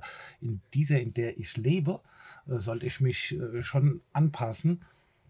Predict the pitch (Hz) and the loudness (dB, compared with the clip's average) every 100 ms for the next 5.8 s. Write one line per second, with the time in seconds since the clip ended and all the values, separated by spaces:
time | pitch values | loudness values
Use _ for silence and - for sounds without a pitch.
0 | _ 170 127 123 127 120 - 131 127 127 | _ -2 0 2 0 -2 -4 -2 0 0
1 | 127 131 139 135 - - - 120 110 98 | 0 2 4 2 0 -8 -6 -6 -6 -4
2 | 113 117 120 117 123 117 120 117 - 127 | -2 -2 -4 -6 -6 -6 -6 -6 -6 -6
3 | 107 120 123 - 120 - 120 123 - 120 | -2 0 -2 -2 -6 -4 -4 -4 -4 -2
4 | 120 - 131 135 107 - - - 113 104 | -2 -4 0 0 0 -6 -8 -6 -6 -6
5 | 101 - 113 104 104 107 101 | -6 -8 -8 -8 -8 -6 -6